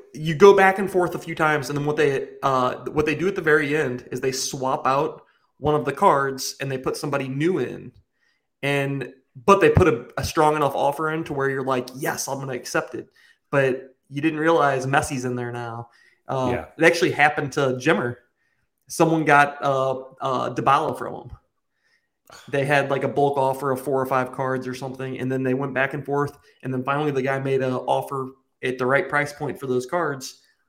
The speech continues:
Speaker 1: but he slipped in Dybala instead of one of the other cards. And I immediately blocked that guy. I was like, "I don't,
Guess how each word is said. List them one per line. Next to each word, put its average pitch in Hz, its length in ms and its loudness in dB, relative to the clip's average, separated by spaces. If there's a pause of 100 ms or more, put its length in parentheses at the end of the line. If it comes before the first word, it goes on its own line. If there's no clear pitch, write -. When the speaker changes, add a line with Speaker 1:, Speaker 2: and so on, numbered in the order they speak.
Speaker 1:
but 127 600 4 (100)
he 143 100 -12
slipped - 320 -8
in 135 120 -4
Dybala 123 460 2
instead 123 280 -4
of 117 80 -6
one 127 120 -6
of 117 40 -6
the 120 100 -4
other - 140 -8
cards. - 560 -10 (1600)
And 156 80 4
I 175 60 8
immediately 156 460 2
blocked 131 320 0
that 113 140 -4
guy. 113 120 0
I 117 40 0
was 113 100 -4
like, 131 120 0
"I 139 40 4
don't, 151 260 -2